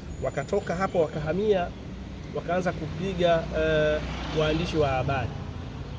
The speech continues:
Kwa sababu wakawakuta na nyinyi, nataka niwaambie, ni kizazi cha plastiki, laini laini. Kwa hiyo wakawa wanawapiga tu na hamna chochote kinachotokea. Ikaenda hayo mambo yamezoeleka sasa hivi. Hata sasa hivi nafikiri wakitaka kuwapiga wanawapiga wanavyotaka.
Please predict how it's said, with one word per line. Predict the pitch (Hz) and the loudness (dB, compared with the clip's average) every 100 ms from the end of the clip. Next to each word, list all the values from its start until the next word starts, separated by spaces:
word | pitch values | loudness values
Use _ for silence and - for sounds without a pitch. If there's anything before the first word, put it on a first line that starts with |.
| - - | -6 -6
Kwa | |
sababu | 131 147 175 170 | -2 2 4 4
wakawakuta | - 147 139 143 170 | 4 2 0 0 2
na | 147 | 4
nyinyi, | 156 170 | 4 4
nataka | 147 160 | 2 0
niwaambie, | 147 143 139 147 | 2 2 2 0
ni | 151 | 0
kizazi | 143 143 156 | -2 0 0
cha | - 127 | 0 -6
plastiki, | 135 127 - 165 135 | -4 -6 -6 -8 -4
laini | 139 147 143 | 0 2 2
laini. | 151 160 135 139 - - - - - - - | 0 0 0 -4 -4 -6 -4 -6 -6 -6 0
Kwa | 156 | 6
hiyo | 170 165 | 8 8
wakawa | - 175 | 6 8
wanawapiga | 165 147 143 139 202 190 160 | 8 8 2 2 0 2 2
tu | 214 | 2
na | 196 | 2
hamna | 151 170 | 4 2
chochote | 160 147 147 | 2 0 -2
kinachotokea. | 135 131 127 - - - - - - - - - - - - - - - 143 | -2 -2 -2 -4 -4 -4 -4 -4 -6 -6 -6 -6 -8 -8 -8 -8 -8 -4 -4
Ikaenda | - 160 190 175 | 2 4 4 4
hayo | 190 180 | 2 2
mambo | 190 202 196 202 202 | 2 0 2 2 4
yamezoeleka | 170 147 143 147 147 156 131 | 4 2 2 2 4 2 -2
sasa | 120 135 | -8 -8
hivi. | 127 | -6
Hata | 135 165 | -4 -4
sasa | - | -2
hivi | 160 | 0
nafikiri | 151 - | 0 0
wakitaka | 151 165 151 | -2 0 2
kuwapiga | 135 190 165 | 2 4 4
wanawapiga | 135 127 143 | 4 0 0
wanavyotaka. | 135 120 113 120 | 0 -2 -4 -4